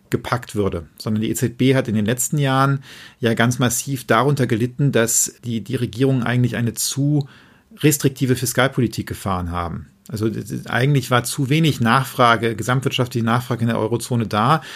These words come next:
Es war ein zu geringes Angebot von Staatsanleihen da und dadurch hatten wir ja so niedrige Inflation. Und das war dann, dann hat sich die E Z B deswegen gezwungen gesehen, Anleihen zu kaufen.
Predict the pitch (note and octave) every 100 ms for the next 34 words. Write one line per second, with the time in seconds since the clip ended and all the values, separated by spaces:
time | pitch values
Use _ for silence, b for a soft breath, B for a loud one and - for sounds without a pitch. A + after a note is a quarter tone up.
0 | B B - A#2 A#2 A2+ C#3+ B2+ B2 B2+
1 | A#2+ - B2+ C3+ A2 A#2+ B2 G#2+ - C#3
2 | C#3+ A#2 G2+ G#2 G2+ G2+ B2 C#3 B B
3 | B A#2+ B2+ B2 B2 - C3 A#2 A#2+ -
4 | C3+ D3 C3 B2+ A#2+ A#2+ B2+ A#2+ A#2 G#2+
5 | A#2 A2 C#3 C#3 A2 G#2 A#2 A2+ A#2+ A#2
6 | A#2 B B A2 B2 C3 B2 A#2+ A2+ A#2
7 | B2 - A#2 B2+ C3 - B2+ B2 B2+ B2
8 | B B B - - D3+ E3+ D#3 B2+ G2+
9 | B2 B2 A2+ C#3 A#2 G2 - - G2 F2+